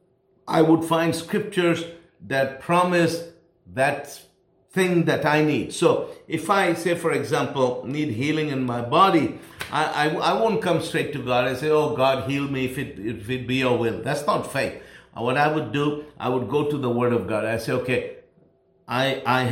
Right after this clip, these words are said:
I'm sick. Lord, do you have any promises of healing for me?"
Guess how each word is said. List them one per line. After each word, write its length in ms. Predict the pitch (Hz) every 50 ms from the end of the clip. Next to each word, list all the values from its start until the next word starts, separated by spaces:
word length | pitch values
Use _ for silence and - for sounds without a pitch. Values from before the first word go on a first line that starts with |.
| 135 123 127 131 135
I'm 120 | 131 127
sick. 460 | - - - - 190 175 - - - 123
Lord, 520 | 117 117 127 147 170 175 180 175 175 - - - - - _ - 92
do 100 | 90 120
you 160 | 127 139 143 139
have 220 | 151 147 156 156
any 160 | 151 151 151
promises 600 | 147 151 - 160 151 160 160 147 147 156 151 135
of 200 | 151 139 127 120
healing 340 | 147 190 196 180 170 160 143
for 140 | - 135 127
me?" 220 | 123 113 - -